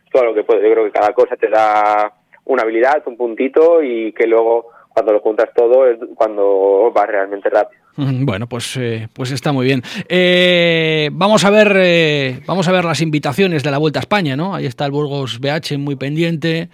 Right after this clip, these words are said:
Speaker 2: con Ken Pharma, con, con Euskaltel, mm, bueno, eh, no, no, no, no, no va a estar fácil. Eh, claro, eh, a ti te gustaría que tu equipo, lógicamente, estuviera en la Vuelta a España.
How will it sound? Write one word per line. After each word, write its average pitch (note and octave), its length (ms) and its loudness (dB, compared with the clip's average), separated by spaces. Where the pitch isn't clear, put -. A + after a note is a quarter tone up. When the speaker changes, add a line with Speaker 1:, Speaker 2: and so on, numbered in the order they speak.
Speaker 2:
con C#3 180 -12
Ken D3+ 200 -4
Pharma, D3 580 -4
con, B2+ 680 -10
con C3+ 180 -12
Euskaltel, C#3 1120 -4
mm, C3+ 440 -12
bueno, C#3+ 320 -6
eh, - 160 -10
no, D#3+ 180 -8
no, E3 200 -8
no, D#3+ 160 -8
no, F3 160 -6
no F#3 140 -2
va G3 80 0
a - 0 -
estar F#3 200 -2
fácil. C#3+ 500 -2
Eh, B2 1200 -4
claro, D3+ 260 -6
eh, - 240 -10
a D3 100 -2
ti E3+ 100 2
te F3 60 0
gustaría F#3 360 0
que F3 100 -2
tu D3+ 100 0
equipo, D3 440 -2
lógicamente, D#3 480 -4
estuviera C3+ 280 -4
en D3 40 -2
la C#3+ 80 -2
Vuelta C#3+ 200 -4
a - 60 -6
España. F#3 420 0